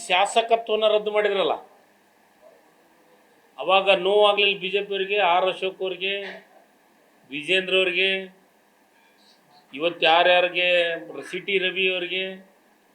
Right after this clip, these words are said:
ಇವ್ರಿಗೆ ಯಾರಿಗೂ ನೋವಾಗ್ಲಿಲ್ಲ. ಈಗ ಬರೀ ಆರು ತಿಂಗಳು ಸಸ್ಪೆಂಡ್ ಮಾಡಕ್ಕೆ ಇವ್ರಿಗೆ ನೋವಾಗೈತೆ. ನಾನು ಅದಕ್ಕೆ ಬಿ ಜೆ ಪಿ ಅವ್ರಿಗೆ ಕೇಳ್ತೀನಿ, ನೀವು ನಿಮ್ಮ ಸರ್ಕಾರ ಇದ್ದತ್ನ್ಯಾಗ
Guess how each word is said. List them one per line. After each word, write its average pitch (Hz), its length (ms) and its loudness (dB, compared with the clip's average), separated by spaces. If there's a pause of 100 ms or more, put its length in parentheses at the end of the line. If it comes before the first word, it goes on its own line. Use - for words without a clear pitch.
(200)
ಇವ್ರಿಗೆ 147 180 -10
ಯಾರಿಗೂ 220 440 0 (100)
ನೋವಾಗ್ಲಿಲ್ಲ. 214 460 -2 (1900)
ಈಗ 208 300 0 (140)
ಬರೀ 180 160 4 (380)
ಆರು 226 280 0
ತಿಂಗಳು 247 240 0
ಸಸ್ಪೆಂಡ್ 233 500 -4
ಮಾಡಕ್ಕೆ 220 320 0
ಇವ್ರಿಗೆ 208 180 -10
ನೋವಾಗೈತೆ. 196 540 -6 (1500)
ನಾನು 139 180 -10
ಅದಕ್ಕೆ 151 280 -4
ಬಿ 147 180 -8
ಜೆ 156 140 -6
ಪಿ 156 120 -12
ಅವ್ರಿಗೆ 151 220 -14
ಕೇಳ್ತೀನಿ, 139 440 -12 (1160)
ನೀವು 151 460 -8 (1300)
ನಿಮ್ಮ 143 220 -12
ಸರ್ಕಾರ 151 520 -2
ಇದ್ದತ್ನ್ಯಾಗ 147 560 -6